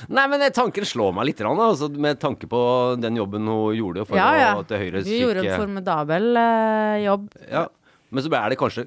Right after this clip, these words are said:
Speaker 1: litt nedtur å gå fra å være statsråd og sitte på Stortinget til å bli byrådsleder. Og eventuelt kanskje bli statsråd i en ny regjering, eh, hvis det viser seg at det ligger en mulighet for det i, i, eh, tjue, når er vi? Tjue tjuefem, ja.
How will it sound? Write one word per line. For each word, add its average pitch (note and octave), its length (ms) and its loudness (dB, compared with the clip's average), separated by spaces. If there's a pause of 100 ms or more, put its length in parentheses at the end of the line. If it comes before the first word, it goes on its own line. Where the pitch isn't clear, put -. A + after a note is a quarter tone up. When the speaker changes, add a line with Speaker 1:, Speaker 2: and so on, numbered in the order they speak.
Speaker 1:
litt B2 160 -4
nedtur G#2+ 380 -2
å - 20 -6
gå F#2 180 -2
fra G#2 100 -4
å G#2 40 0
være G#2 160 -4
statsråd G2 480 -6
og G2 420 0
sitte - 140 -12
på G2 80 -12
Stortinget F2 320 -10
til F#2+ 80 -8
å D#2+ 80 -10
bli F2 160 -8
byrådsleder. F#2 540 -10 (600)
Og A#2+ 120 -4
eventuelt G#2+ 340 -4
kanskje G#2+ 340 -2
bli G2 140 -4
statsråd F2+ 400 -6
i F2+ 80 -6
en E2+ 140 -6
ny D#2+ 180 -6
regjering, F2 560 -6
eh, F2 160 -6
hvis E2+ 180 -14
det F2 140 -14
viser D#2+ 240 -12
seg F2+ 80 -8
at F2 80 -12
det F2 160 -10
ligger E2+ 400 -12
en F2 140 -10 (100)
mulighet D#2+ 320 -10
for F#2 80 -10
det F2 80 -10
i, F#2+ 480 -8
i, F#2 100 -10 (140)
eh, F2+ 400 -6
tjue, F2 340 -10 (140)
når G2+ 160 -6
er E2+ 60 -10
vi? B2 100 -8
Tjue G#2+ 240 -6
tjuefem, B2 280 -6
ja. D#3 80 -6